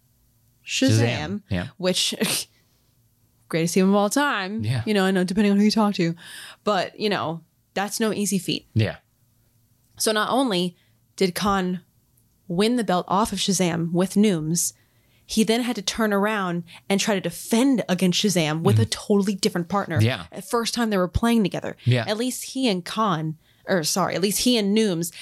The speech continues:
Speaker 1: had an entire tournament
Speaker 2: Yeah. And,
Speaker 1: to
Speaker 2: and
Speaker 1: get to know
Speaker 2: a
Speaker 1: each
Speaker 2: rapport.
Speaker 1: other.
Speaker 2: Yeah. Like chemistry. And like, so they had like, no, no doubts. Yeah, we work well together. This is like, well, I'm gambling on, s-, like, granted, it's Paul Oyama.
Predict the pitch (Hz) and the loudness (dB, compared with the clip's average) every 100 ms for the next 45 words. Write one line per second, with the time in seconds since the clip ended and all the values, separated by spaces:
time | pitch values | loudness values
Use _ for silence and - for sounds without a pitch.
0 | - 214 202 180 - 214 185 175 - 220 | -6 -2 -2 -2 -2 -2 0 -2 -6 -2
1 | 220 156 147 - 117 107 90 117 - 110 | 0 0 -2 2 4 4 0 -8 -4 -2
2 | 117 127 113 117 214 214 - 117 127 151 | -2 0 0 0 0 0 2 0 0 0
3 | 85 92 113 104 87 92 - 123 120 - | -2 -2 -2 -2 -2 -6 -4 -2 -2 -2
4 | 101 90 92 95 98 - 104 98 98 - | -4 -2 -4 -6 -4 0 0 0 -4 -6
5 | 90 82 - _ _ _ _ 135 117 120 | -6 -6 -14 _ _ _ _ -6 0 2
6 | 120 127 113 117 113 110 107 - 120 104 | 0 -2 -6 -2 0 0 -2 -4 -4 -4
7 | 104 101 98 104 92 85 101 151 127 104 | -4 -4 -4 -4 -4 -4 -2 -2 -2 -4
8 | - - - - 92 113 104 117 127 127 | -6 -16 -18 -4 -2 -2 -2 -4 -4 -4
9 | 98 101 110 98 - - 117 104 - _ | -4 -4 -4 -4 -6 -6 -2 -2 -4 _
10 | _ _ _ - 160 160 113 - 139 117 | _ _ _ -4 -2 -2 -4 0 2 2
11 | 107 104 80 73 | -2 -2 -6 -10